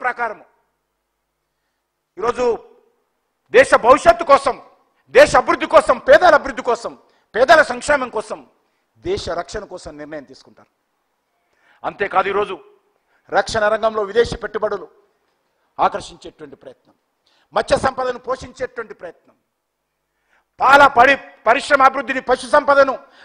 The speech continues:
అభివృద్ధి చేసేటువంటి క్ర-, కార్యక్రమం. ఒకటి గ్రీన్ రెవల్యూషన్ అగ్రికల్చర్ కింద,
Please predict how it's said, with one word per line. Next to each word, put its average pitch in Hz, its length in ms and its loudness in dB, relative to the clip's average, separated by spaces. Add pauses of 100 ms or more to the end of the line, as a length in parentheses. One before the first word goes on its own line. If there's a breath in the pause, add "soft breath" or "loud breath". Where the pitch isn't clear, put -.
(140)
అభివృద్ధి 311 280 0
చేసేటువంటి 262 540 -2
క్ర-, 180 280 -4
కార్యక్రమం. 139 400 -16 (600)
ఒకటి 180 260 -10
గ్రీన్ 214 280 -4
రెవల్యూషన్ 220 500 -2
అగ్రికల్చర్ 220 500 0
కింద, 220 160 -6